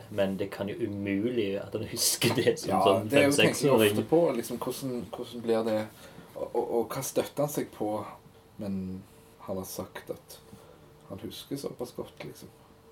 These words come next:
Speaker 1: Å ja, har han
Speaker 2: For
Speaker 1: det?
Speaker 2: noen, noen gjør jo det, liksom.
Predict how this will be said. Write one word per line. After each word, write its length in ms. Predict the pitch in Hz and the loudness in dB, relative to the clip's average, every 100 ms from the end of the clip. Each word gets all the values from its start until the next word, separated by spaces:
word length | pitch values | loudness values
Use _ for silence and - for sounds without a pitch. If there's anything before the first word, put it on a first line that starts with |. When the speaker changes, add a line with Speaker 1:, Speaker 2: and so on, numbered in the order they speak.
| - - | -20 -18
Speaker 1:
Å 160 | - 143 | -2 0
ja, 60 | 220 | 0
har 160 | 120 123 | 0 -2
han 80 | |
Speaker 2:
For 80 | 220 | 0
Speaker 1:
det? 140 | 110 92 92 | -2 -2 -4
Speaker 2:
noen, 320 | 113 123 117 98 92 98 | -10 -10 -10 -10 -10 -8
noen 340 | 104 95 123 | -8 -8 -6
gjør 140 | 101 135 | -2 -2
jo 80 | 143 | -2
det, 120 | 135 104 110 | -6 -10 -12
liksom. 320 | 113 - | -16 -18